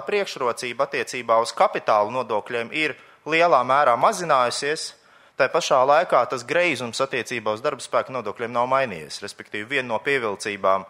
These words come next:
kas varbūt nav pilnībā simtprocentīgi pozitīva, mēs esam, ā, tā kā zaudējuši, bet, nu, no otras puses mēs arī neko neesam darījuši, lai mazinātu šo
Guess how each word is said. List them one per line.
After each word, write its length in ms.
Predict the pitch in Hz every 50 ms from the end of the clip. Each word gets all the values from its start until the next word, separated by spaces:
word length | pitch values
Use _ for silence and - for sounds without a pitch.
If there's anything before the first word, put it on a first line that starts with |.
| - _ _ -
kas 160 | 175 - -
varbūt 300 | 107 95 87 90 80 - 101
nav 120 | 95 -
pilnībā 480 | - 123 123 117 101 87 82 92 85 - - - _ _ _ _ _ -
simtprocentīgi 560 | - 143 - - 101 - - 95 - 101 92 -
pozitīva, 480 | - 165 139 110 104 - 101 98 92 - - - - - 127
mēs 160 | 120 120 -
esam, 240 | - - 127 120 131 - - - - _ - 117
ā, 240 | 113 110 110 110 -
tā 80 | 127 123 -
kā 160 | 127 113 113 120
zaudējuši, 640 | 120 214 226 208 160 151 139 135 131 127 - - 131 123
bet, 140 | 113 131
nu, 80 | 143 139
no 120 | 156 165 180 202
otras 240 | 208 202 185 - -
puses 260 | - 135 127 - - 131
mēs 140 | 117 - 120
arī 140 | 110 113 117
neko 200 | 110 - 139 127 123
neesam 260 | 110 107 - 107 113 127
darījuši, 420 | 131 117 107 98 92 90 - - - - - - - - 101
lai 140 | 104 104 101 104
mazinātu 520 | 113 117 101 101 92 92 87 82 - - -
šo 180 | 101 92 90